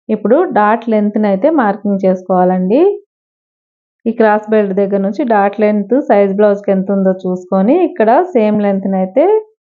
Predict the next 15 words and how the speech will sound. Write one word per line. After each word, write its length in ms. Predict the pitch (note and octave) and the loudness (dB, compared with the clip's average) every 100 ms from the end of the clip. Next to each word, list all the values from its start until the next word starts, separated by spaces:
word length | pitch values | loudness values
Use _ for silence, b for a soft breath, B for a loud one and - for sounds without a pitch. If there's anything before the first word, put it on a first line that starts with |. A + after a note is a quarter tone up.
| _ | _
కొలుచుకోవాలి. 720 | G#3 G3 F#3+ F#3+ F3+ F#3 F#3+ D#4 G#4+ - _ _ | 0 0 -2 -2 2 2 2 2 0 -8 _ _
బ్లౌజ్ 480 | C4 A3 G#3 G#3 A3 A3+ | 0 2 4 2 2 2
డార్ట్ 320 | G#3 G3+ G#3+ | 2 2 0
వచ్చేసి 340 | G3+ G3 G3 | -2 -2 -2
రెండు 260 | C#4+ A3 G3 | -2 0 -2
ఇంచులు 260 | G3 G3 G3+ | -4 -4 -2
ఉందండి. 340 | G3 F#3 F3+ D#4 | -2 -2 0 0
ఇక్కడ 180 | D4+ | 0
ఖర్చులతో 480 | B3 G#3 G3+ A3 G#3+ | 0 -2 0 0 0
కలుపుకొని 480 | F#3 F#3 F#3 G#3 D4+ | 0 0 0 0 2
రెండున్నర 480 | D4+ G#3+ G#3+ G#3 F#3+ | 2 2 0 2 0
ఇంచులకి 340 | F#3 F#3 F#3+ F3+ | -2 -6 -6 -4
అయితే 160 | D4+ | 0
మార్కింగ్ 460 | D#4+ A3+ G3 F#3+ F#3 | 0 0 0 -2 0
చేసుకోవాలి. 600 | F3+ F3 F3+ F3 F3 A#3 | 0 -2 0 0 2 2